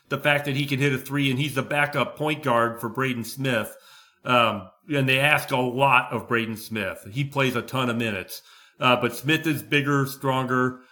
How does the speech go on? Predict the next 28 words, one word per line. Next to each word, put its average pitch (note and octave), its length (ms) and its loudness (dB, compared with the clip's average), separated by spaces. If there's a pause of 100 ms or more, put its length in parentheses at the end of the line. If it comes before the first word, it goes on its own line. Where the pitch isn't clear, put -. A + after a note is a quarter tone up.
(160)
Uh, A#2 540 2
Fletcher C#3+ 340 0
Loyer's C3 440 2
stronger. B2 680 0
The, B2+ 180 0
these C3 280 -2
guys C3 360 2
that A#2+ 220 -2
the A#2+ 100 0
year C3 560 0 (260)
older, C3 400 2
you A#2 160 -2
know, A#2 100 -2
they A#2+ 140 0
hit C3+ 160 0
the B2 60 -4
freshman B2+ 420 0
wall B2 240 4
last A#2 320 2
year. A#2 140 0
They're A2+ 120 0
not A#2+ 180 2
gonna A#2+ 140 -2
hit B2 160 0
a A#2 40 0
wall C3+ 360 4
this G#2+ 240 -4
year. G#2 300 -2